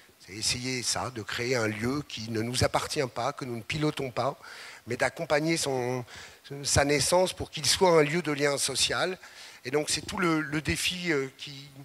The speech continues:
qui a été bien montré aujourd'hui de l'action départementale, de comment est-ce qu'on peut faire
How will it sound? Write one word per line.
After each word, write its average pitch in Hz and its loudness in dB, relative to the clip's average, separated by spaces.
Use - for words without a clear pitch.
qui 127 -6
a - -4
été 143 -2
bien 151 2
montré 151 0
aujourd'hui 139 -4
de 151 0
l'action 139 0
départementale, 139 -2
de 139 -6
comment 170 4
est-ce 151 0
qu'on 156 -6
peut 147 -8
faire 156 -2